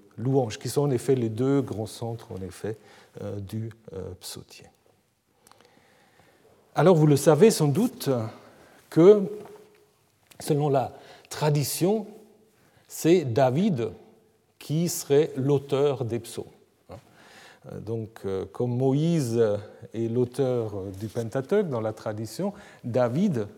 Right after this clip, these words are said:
euh, est considéré comme l'auteur des psaumes. Alors, pour quelle raison ? Ben, il y a peut-être plusieurs. Euh, déjà, dans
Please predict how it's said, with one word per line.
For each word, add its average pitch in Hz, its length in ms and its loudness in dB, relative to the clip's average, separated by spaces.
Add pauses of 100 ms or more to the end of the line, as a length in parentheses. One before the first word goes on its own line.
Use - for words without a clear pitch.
(320)
euh, 104 340 -8 (100)
est 160 140 2
considéré 123 720 -2
comme 139 440 -4 (220)
l'auteur 120 800 0 (160)
des 107 320 -8 (360)
psaumes. - 280 -14 (2250)
Alors, - 800 -6 (180)
pour - 240 -12
quelle 131 440 2
raison ? 135 560 -2
Ben, 104 500 -8
il 110 120 -8
y 110 40 -6
a 107 60 -4
peut-être 120 320 -6
plusieurs. 180 480 2 (400)
Euh, 127 260 0
déjà, 156 440 6
dans 147 380 4